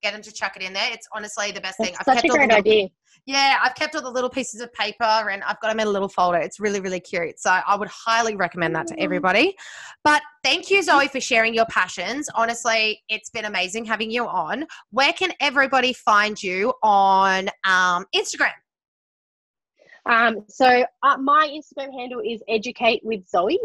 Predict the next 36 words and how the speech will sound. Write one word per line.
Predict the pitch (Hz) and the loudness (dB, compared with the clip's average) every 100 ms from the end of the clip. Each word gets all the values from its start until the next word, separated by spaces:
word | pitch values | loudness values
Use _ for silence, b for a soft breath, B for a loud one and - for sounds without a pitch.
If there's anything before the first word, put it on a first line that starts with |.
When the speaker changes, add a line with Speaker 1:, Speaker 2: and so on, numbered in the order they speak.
| - | -6
Speaker 2:
pretty | 208 202 196 - _ | -4 -4 -4 -10 _
standard. | - 214 214 415 508 - | -2 4 8 8 6 2
<laughs> | 320 - - - 269 | 0 0 -14 -4 2
Speaker 1:
Love | 262 262 | 4 2
Speaker 2:
Um, | |
Speaker 1:
it. | - _ 294 | -4 _ -6
Speaker 2:
and | 311 | -2
yeah, | 679 539 | -2 -4
you | 262 | -8
can | 294 294 | -12 -12
just | 294 - _ _ - | -14 -18 _ _ -6
have | 269 | -4
a | |
look | 269 277 | -2 -4
at | 240 | -8
me | 247 | -4
there | 269 427 453 - | 0 0 -2 -4
and, | 311 330 330 320 - | -2 -2 -4 -8 -8
yeah. | 605 - - _ | -6 -6 -10 _
Speaker 1:
Follow | - 320 302 294 | 0 4 4 4
along, | 311 330 269 | 6 4 2
follow | - 294 285 | 4 4 4
the | 285 | -2
journey, | 277 277 285 294 262 | -4 -2 -2 -4 -2
and | 247 240 | -2 -2
have | 220 254 | -4 -4
a | 247 | -4
sticky | - 277 269 | -8 -10 -6
beat | 247 254 | -4 2
Speaker 2:
Follow | 320 320 320 | 4 6 6
Speaker 1:
of | 269 | 4
Speaker 2:
the | |
Speaker 1:
everything. | 311 254 320 | 2 2 2
Speaker 2:
journey. | 311 370 466 427 311 202 - _ _ | 4 2 2 2 0 -6 -10 _ _
Speaker 1:
That's | 226 240 - | 0 0 -2
it. | 233 277 277 233 | -4 0 2 0